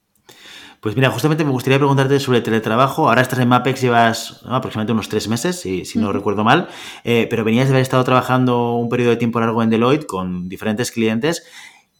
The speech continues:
Speaker 1: Eh, ¿lo que has podido ver en tu última etapa de Deloitte o lo que puedes ver en Mapex,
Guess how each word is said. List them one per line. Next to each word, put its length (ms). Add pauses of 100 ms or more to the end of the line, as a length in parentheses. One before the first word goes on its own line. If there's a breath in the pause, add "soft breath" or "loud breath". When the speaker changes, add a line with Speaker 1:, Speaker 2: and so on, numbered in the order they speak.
(140)
Speaker 1:
Eh, 320
¿lo 280
que 100
has 140
podido 500
ver 380
en 100
tu 80
última 220
etapa 240
de 100
Deloitte 420
o 60
lo 60
que 80
puedes 240
ver 80
en 100
Mapex, 480